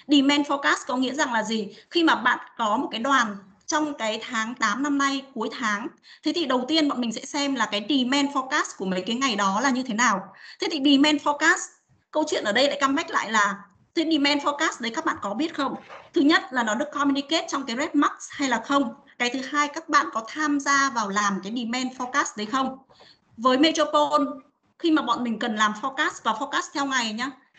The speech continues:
sales là người build cái forecast đầu tiên. Các bạn là người nói cho bọn mình biết cái demand từ account của các bạn hoặc các segment của các bạn sẽ là như thế nào vào cái ngày đó.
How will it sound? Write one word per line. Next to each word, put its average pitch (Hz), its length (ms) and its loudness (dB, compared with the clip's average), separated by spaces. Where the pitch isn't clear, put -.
sales 277 460 -2
là 226 120 -4
người 208 260 -4
build 254 280 -4
cái 208 180 -16
forecast 254 340 -4
đầu 226 160 -8
tiên. 254 280 -4
Các 339 200 0
bạn 294 240 4
là 220 80 -2
người 208 220 -4
nói 202 200 -2
cho 277 80 -8
bọn 220 180 -6
mình 208 180 -2
biết 285 160 0
cái 240 180 -4
demand 269 520 2
từ 233 80 -4
account 254 520 -2
của - 80 -12
các 262 120 -6
bạn 262 220 2
hoặc 208 160 -6
các 240 120 -8
segment 262 500 -6
của 190 80 -10
các 254 180 -8
bạn 262 200 2
sẽ - 240 -6
là 359 120 -2
như 262 160 -2
thế 262 120 -6
nào 226 220 -4
vào 190 140 -8
cái 190 80 -10
ngày 226 160 -6
đó. 180 340 -4